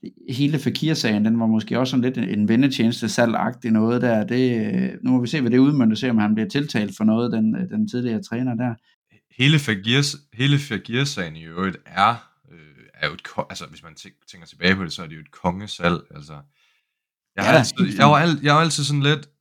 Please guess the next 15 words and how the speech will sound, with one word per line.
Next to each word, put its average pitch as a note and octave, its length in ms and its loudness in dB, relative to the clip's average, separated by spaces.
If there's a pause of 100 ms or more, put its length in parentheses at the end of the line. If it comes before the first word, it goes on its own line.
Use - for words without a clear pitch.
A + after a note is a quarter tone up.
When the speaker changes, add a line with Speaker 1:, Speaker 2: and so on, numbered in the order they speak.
(500)
Speaker 2:
jeg A2+ 100 -18
har - 140 -20
altid D3 360 2
syntes, D3+ 500 2
det A2+ 120 -2
var G#2+ 100 4
mærkeligt G#2+ 420 4
med F2+ 100 -10
Fekir, G#2 420 -4
altså, F2 420 -8 (120)
fordi G2 300 -16 (640)
jo, A#2 340 -2 (460)
han G#2 140 -4
havde A2 420 0
jo F#2 180 -2